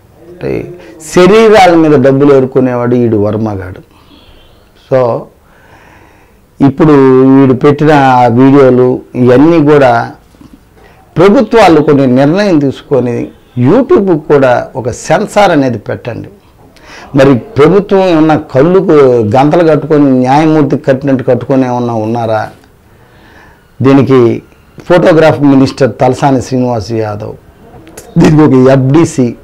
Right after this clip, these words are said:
సెన్సార్ బోర్డు, ఇవన్నీ ఉన్నాయి కదా. YouTube కూడా అలాగే ఒక సెన్సార్ బోర్డు లాగా పెట్టి ఇలాంటి ఎదవలు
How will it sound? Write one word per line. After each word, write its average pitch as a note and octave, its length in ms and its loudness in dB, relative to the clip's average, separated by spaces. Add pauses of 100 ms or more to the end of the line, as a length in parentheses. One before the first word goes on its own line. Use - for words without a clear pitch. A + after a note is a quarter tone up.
(500)
సెన్సార్ F3 520 2
బోర్డు, C3 480 0 (540)
ఇవన్నీ C#3+ 320 2
ఉన్నాయి D#3+ 360 2
కదా. C3 220 -2 (480)
YouTube G3 600 2
కూడా F3+ 160 4
అలాగే D3+ 300 4
ఒక A2+ 100 -2
సెన్సార్ D3+ 440 -2
బోర్డు D3 300 0
లాగా B2 200 0
పెట్టి A#2+ 520 -6 (460)
ఇలాంటి C#3 400 2
ఎదవలు C3+ 880 2